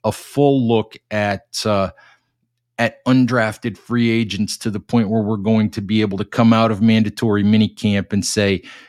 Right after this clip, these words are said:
"This player has really put himself in position to have a good shot at making the, at making the roster." I just don't think that these particular practices, if they're structured the way the O T A practices were structured,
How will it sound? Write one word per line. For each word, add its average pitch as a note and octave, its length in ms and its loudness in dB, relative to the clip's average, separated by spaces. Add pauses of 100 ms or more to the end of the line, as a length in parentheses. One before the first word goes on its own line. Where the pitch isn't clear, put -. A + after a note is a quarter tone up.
(140)
"This B2+ 400 0
player A#2 460 -2
has G#2 200 -4
really A2+ 340 2
put A2+ 220 -2
himself G#2+ 480 -2
in G#2 160 0
position G2+ 720 -2 (400)
to A#2 100 0
have A2 220 0
a G2+ 60 -2
good G2+ 340 0
shot A2 460 0
at G#2 120 -8
making G#2+ 460 0
the, G2+ 240 -2 (160)
at G#2+ 160 -6
making G#2+ 480 0
the G2 80 0
roster." G2 680 -2 (800)
I C3 100 0
just A2 560 -2
don't B2 340 -2
think B2 320 0
that A2 220 -4 (160)
these A#2+ 320 2
particular A2+ 640 -6
practices, G#2+ 880 -2 (240)
if C3+ 200 0
they're A#2 140 2
structured B2 600 -2
the A#2 80 -2
way A#2 160 2
the A2 160 2
O A2+ 80 2
T A2 320 -2
A C3 120 2
practices B2 800 -4
were A#2 120 -2
structured, A#2 680 -4